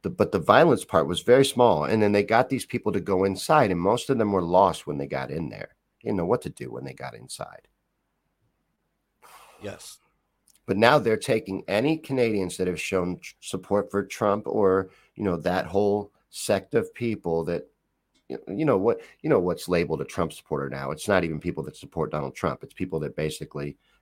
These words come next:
Speaker 1: don't
Speaker 2: Think for
Speaker 1: support the
Speaker 2: themselves.
Speaker 1: establishment and think for themselves. People that are now domestic terrorists here in the United States. If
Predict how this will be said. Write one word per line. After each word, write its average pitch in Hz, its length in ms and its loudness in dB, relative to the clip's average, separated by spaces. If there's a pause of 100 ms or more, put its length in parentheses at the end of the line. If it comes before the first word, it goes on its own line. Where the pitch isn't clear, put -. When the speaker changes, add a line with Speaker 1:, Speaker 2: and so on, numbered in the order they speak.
(200)
Speaker 1:
don't 90 240 2
Speaker 2:
Think 123 120 0
for - 120 -4
Speaker 1:
support 120 40 0
the 113 60 -2
Speaker 2:
themselves. 120 300 -2
Speaker 1:
establishment 73 720 -2
and 80 120 -8
think 73 180 -6
for 82 60 -4
themselves. 85 480 0
People - 280 -6
that 85 160 0
are 85 180 0 (220)
now 82 220 4
domestic 82 520 -2
terrorists 110 400 2
here 82 80 -2
in 80 80 -2
the 82 60 -2
United 80 220 -4
States. 98 240 0
If - 40 -20